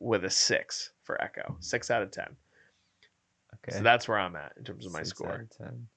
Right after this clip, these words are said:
Speaker 1: I'd love
Speaker 2: Okay.
Speaker 1: to hear your final thoughts and your score.
Speaker 2: My final thoughts. Um, Echo, Echo was, uh,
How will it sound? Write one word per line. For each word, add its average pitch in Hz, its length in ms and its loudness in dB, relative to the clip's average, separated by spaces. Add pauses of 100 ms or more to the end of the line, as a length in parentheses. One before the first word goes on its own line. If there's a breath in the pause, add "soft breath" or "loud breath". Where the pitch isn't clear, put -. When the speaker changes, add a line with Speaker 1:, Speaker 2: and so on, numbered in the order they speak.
Speaker 1:
I'd 107 80 -4
love 139 200 10
Speaker 2:
Okay. 139 120 0
Speaker 1:
to 139 60 0
hear 131 180 8
your 113 160 4
final 101 300 0
thoughts 95 300 0
and 87 80 -14
your 85 120 -10
score. - 360 -8 (260 soft breath)
Speaker 2:
My 85 180 -8 (120)
final 90 340 0
thoughts. - 720 0 (140)
Um, 87 500 0 (600 loud breath)
Echo, 131 440 8 (400 soft breath)
Echo 113 340 6
was, 90 360 6 (180)
uh, 85 320 -2